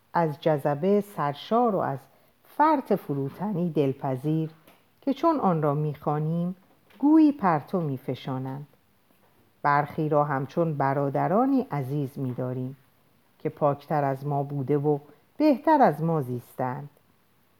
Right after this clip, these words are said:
برخی دارای نگرشی شگفت‌انگیز است و آدمی آنها را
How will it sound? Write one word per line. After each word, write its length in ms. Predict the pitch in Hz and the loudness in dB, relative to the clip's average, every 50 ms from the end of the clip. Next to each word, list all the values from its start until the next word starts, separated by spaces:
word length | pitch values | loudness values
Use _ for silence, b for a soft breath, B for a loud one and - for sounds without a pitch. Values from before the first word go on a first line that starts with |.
| _ _ _ _ _ _ _ | _ _ _ _ _ _ _
برخی 420 | - 392 392 381 - - 339 320 262 | 2 4 4 4 4 4 4 6 8
دارای 440 | 233 208 196 185 202 226 247 254 | 8 8 8 8 6 6 4 4
نگرشی 680 | 240 202 165 147 135 147 139 139 175 233 240 - - 254 | 2 2 2 2 2 0 2 2 0 0 -2 -2 -4 -6
شگفت‌انگیز 960 | - - - 151 135 131 127 123 - - 135 135 135 135 127 156 185 175 - | -4 -2 -2 0 0 0 -2 -4 -6 -8 -8 -6 -6 -4 -2 -2 -2 -2 -2
است 220 | 131 139 131 - _ _ _ _ _ _ _ _ _ _ _ _ _ - | -4 -6 -8 -10 _ _ _ _ _ _ _ _ _ _ _ _ _ -4
و 40 | 151 | -4
آدمی 560 | 147 - 139 139 135 139 135 131 135 143 156 | -2 0 0 0 0 0 0 -2 -2 -2 -4
آنها 340 | 151 139 135 127 139 139 139 | -4 -4 -4 -4 -4 -2 -2
را 180 | 143 147 147 | -2 -2 -2